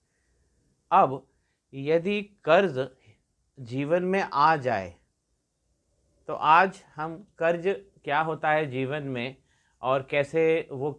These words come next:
कब व्यक्ति फंस जाता है, ज्योतिषों का क्या मत है कर्ज के संबंध में, आज हम कर्ज के ऊपर इस वीडियो में ये सब जानेंगे। श्री गणेशाय नमः।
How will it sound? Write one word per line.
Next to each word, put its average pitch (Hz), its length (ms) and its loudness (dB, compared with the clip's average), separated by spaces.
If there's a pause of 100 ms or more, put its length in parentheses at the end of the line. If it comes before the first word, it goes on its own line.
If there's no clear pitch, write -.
कब 160 320 -2
व्यक्ति 143 420 -6
फंस 143 320 -2
जाता 127 480 0
है, 117 360 -6 (380)
ज्योतिषों 185 640 -2
का 208 180 -2
क्या 202 360 -2
मत 196 240 -6
है 117 360 -4 (360)
कर्ज 156 300 -2
के 139 120 -4
संबंध 107 480 -8
में, 95 280 -10 (420)
आज 143 340 2
हम 143 180 -2 (160)
कर्ज 147 400 2 (460)
के 143 100 -8
ऊपर 131 540 -6
इस 131 160 -8
वीडियो 117 380 -6
में 147 280 -12 (440)
ये 113 120 -10
सब 143 280 -10
जानेंगे। 95 640 -8 (480)
श्री 131 220 -6
गणेशाय 113 460 -8
नमः। 104 520 -8